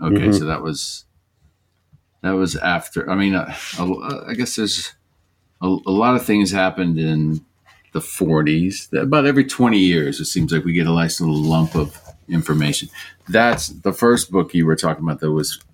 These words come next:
Speaker 1: had a Hynek, uh, fo-, uh,
Speaker 2: A preface, yeah.
Speaker 1: Yeah.
Speaker 2: Yeah, th-,
Speaker 1: Yeah.
Speaker 2: all right, I'll read this section here. This is a preface from the, uh, book Clear Intent,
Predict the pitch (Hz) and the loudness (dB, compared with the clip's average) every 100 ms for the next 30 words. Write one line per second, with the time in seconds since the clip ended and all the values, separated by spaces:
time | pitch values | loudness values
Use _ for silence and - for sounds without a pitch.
0 | _ - - 98 90 78 80 87 85 80 | _ -18 -6 0 0 0 0 2 2 0
1 | - - 82 76 73 - 101 - _ - | -4 -2 0 0 -4 -6 -6 -6 _ -20
2 | - - - - 76 71 - - 104 92 | -20 -20 -16 -6 -6 -6 -8 2 4 4
3 | - - - 85 92 85 78 - - _ | 0 -2 0 2 4 2 0 -8 -20 _
4 | _ _ _ - _ _ - - _ - | _ _ _ -20 _ _ -14 -14 _ -20
5 | _ _ _ _ 90 85 82 107 110 110 | _ _ _ _ 2 2 4 4 4 4
6 | 107 113 98 104 113 127 131 120 120 - | 6 6 6 4 8 8 8 8 4 6
7 | 104 - 101 95 95 110 120 135 120 - | 4 4 4 4 6 4 4 4 4 6
8 | 131 131 131 - - 110 107 104 101 98 | 4 6 0 2 4 6 8 6 6 4
9 | 95 90 113 113 - 127 120 120 104 - | 2 4 2 2 4 6 6 4 2 0
10 | 117 120 131 | 0 0 -4